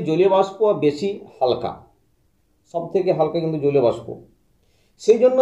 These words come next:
বিশুদ্ধ বায়ুতে জলীয় বাষ্পের পরিমাণ যত বৃদ্ধি পেতে থাকে, তার চাপও তত কী হয়, কমে যেতে থাকে।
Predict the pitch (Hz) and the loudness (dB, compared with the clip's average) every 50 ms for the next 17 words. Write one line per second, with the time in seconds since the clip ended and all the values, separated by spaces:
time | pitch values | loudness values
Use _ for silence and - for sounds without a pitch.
0 | 233 180 180 180 - 247 254 208 - 254 208 196 - 208 202 - 202 147 117 175 | 2 2 0 -4 -4 -6 -10 2 2 4 4 6 4 2 2 2 0 0 0 -2
1 | - - - _ _ 123 123 147 175 202 226 214 208 202 208 220 202 185 - 170 | -10 -16 -20 _ _ -6 -2 2 4 6 6 6 4 4 2 0 -2 0 2 0
2 | 180 190 196 170 135 127 123 131 - 185 196 214 - - - 294 294 233 214 254 | 4 4 4 4 4 0 -4 -6 0 2 2 2 2 0 -2 -2 -2 -2 -2 -6
3 | 220 175 180 226 220 - 202 196 196 190 - - 165 160 - 196 180 139 120 - | -8 -6 -6 -6 0 0 0 0 0 -2 -2 -2 -6 -4 0 0 0 0 0 -2
4 | - - 156 165 165 151 - - - 185 175 202 220 214 - 247 226 185 143 - | 0 0 2 2 2 0 -2 -2 0 2 4 4 4 4 6 6 6 6 4 0
5 | - - - _ _ _ _ _ _ _ _ - 156 151 151 151 156 202 208 240 | -6 -14 -20 _ _ _ _ _ _ _ _ 0 4 4 4 4 4 2 2 2
6 | 240 - - - _ _ _ _ _ _ _ _ _ _ _ _ 214 214 190 170 | 0 -4 -12 -20 _ _ _ _ _ _ _ _ _ _ _ _ 2 4 4 6
7 | 131 104 85 - - - _ _ _ _ _ _ _ _ _ _ _ _ _ _ | 4 4 2 -6 -14 -20 _ _ _ _ _ _ _ _ _ _ _ _ _ _
8 | _ 147 143 139 127 107 107 - - 101 - 104 - - - | _ -4 -2 -2 -2 -2 -4 -6 -6 -14 -14 -18 -20 -20 -20